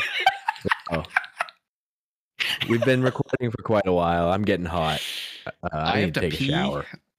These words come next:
Speaker 1: I have to pee
Speaker 2: Yeah.
Speaker 1: so bad. And also, I'm, I'm going to the farmer's market.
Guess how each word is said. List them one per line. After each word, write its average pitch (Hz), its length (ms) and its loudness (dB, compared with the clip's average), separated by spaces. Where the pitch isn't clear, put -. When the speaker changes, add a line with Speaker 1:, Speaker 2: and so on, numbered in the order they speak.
Speaker 1:
I - 40 -4
have 135 120 -8
to 120 60 -4
pee 113 220 -2
Speaker 2:
Yeah. 85 240 2
Speaker 1:
so 101 220 -4
bad. 95 440 -4
And 117 100 -4
also, 117 760 -4
I'm, 101 540 -2
I'm 104 180 -4
going 95 260 -4
to 92 80 -10
the 87 100 -10
farmer's - 480 -10
market. - 400 -12